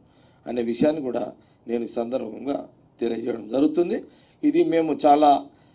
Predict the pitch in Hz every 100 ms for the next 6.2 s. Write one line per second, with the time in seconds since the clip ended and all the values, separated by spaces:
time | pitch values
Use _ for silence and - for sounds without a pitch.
0 | _ 120 131 127 165 170 180 175 170 170
1 | 156 143 151 165 160 151 151 156 165 170
2 | 143 180 165 175 160 156 156 - 156 -
3 | - - _ 123 143 139 143 202 202 214
4 | 214 190 185 160 240 233 233 196 175 180
5 | 175 - - - _ _ _ 123 190 190
6 | 196